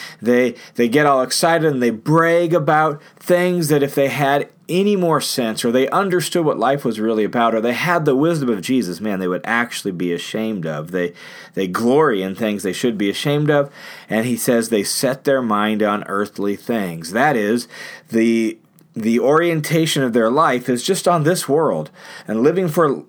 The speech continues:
you know, things of this world and on the culture around them and on, really, they just kinda go with the flow and they go with what everyone else is doing, and they've just absorbed and marinated in the culture that they're living in, and that's what, that's what really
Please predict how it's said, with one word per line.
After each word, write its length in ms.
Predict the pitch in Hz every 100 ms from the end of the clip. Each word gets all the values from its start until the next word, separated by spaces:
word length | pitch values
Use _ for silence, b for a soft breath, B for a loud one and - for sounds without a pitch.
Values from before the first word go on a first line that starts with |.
| -
you 140 | 135
know, 340 | 123 143 123 - _
things 360 | - 127 156 170
of 80 | 143
this 240 | 165 156
world 320 | 151 156 135
and 100 | 120
on 80 | 135
the 100 | 135
culture 580 | 117 - 170 185 - 180
around 320 | 160 160 156
them 140 | 117 107
and 120 | 120
on, 180 | 127 117 B B B
really, 160 | 117 220
they 120 | 208
just 120 | 175
kinda 160 | 196 139
go 280 | - 143 185
with 200 | 185 -
the 80 |
flow 460 | 143 - 156 175 131
and 140 | 110
they 80 | 120
go 260 | 107 135 180
with 140 | 170
what 140 | 160 160
everyone 260 | 170 156
else 220 | 151 156
is 160 | 147 123
doing, 480 | 113 160 156 123 113
and 140 | 113 B B B B B - - 104 - 69
they've 280 | 104 135 151
just 200 | 170 151
absorbed 640 | 127 123 117 135 160 160
and 120 | 139 123
marinated 720 | 151 170 151 123 123 127 131
in 240 | 127 127
the 80 | 120
culture 760 | - - 180 202 - 196 170
that 240 | - 151 151
they're 160 | 156
living 380 | 135 147 147 110
in, 160 | 107 123
and 180 | 117
that's 420 | 98 127 156 180 -
what, 280 | 160 - - B -
that's 240 | 147 147
what 220 | 127 120
really 720 | 110 127 160 190 156 117 127